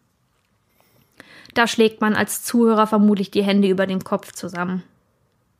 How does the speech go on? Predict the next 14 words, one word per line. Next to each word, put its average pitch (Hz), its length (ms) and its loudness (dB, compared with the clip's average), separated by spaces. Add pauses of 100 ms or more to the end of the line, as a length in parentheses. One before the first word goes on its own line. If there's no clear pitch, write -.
(160)
Ein 202 200 0
Hoffnungsschimmer 196 720 -2
ist - 160 -12
vielleicht 196 320 0
das 196 160 -4
Sichern 190 480 0
seinerseits 190 640 -2
von 190 200 -2
Brandschutt 190 580 -2
an 190 180 -2
mehreren 190 400 -4
Stellen 180 340 -6
im 175 180 -12
Haus. - 400 -14